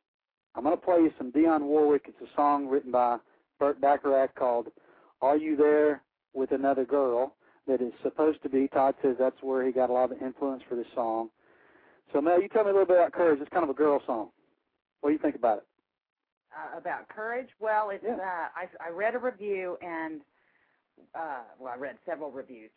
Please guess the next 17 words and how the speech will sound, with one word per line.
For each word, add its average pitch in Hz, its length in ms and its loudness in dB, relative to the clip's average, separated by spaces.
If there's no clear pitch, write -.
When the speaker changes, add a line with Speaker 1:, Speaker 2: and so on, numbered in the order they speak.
Speaker 2:
but 135 300 -6
one 208 220 -6
reviewer 202 380 -6
gave 175 400 -4
the 160 120 -6
guitar 170 540 -8
sound 165 300 -10
a 143 100 -10
word, 143 600 -6
and 135 200 -14
it, 117 220 -14
it 151 160 -10
is 139 100 -14
so 165 160 -8
descriptive. 170 680 -12
It's 123 120 -18
jangly. 160 600 -10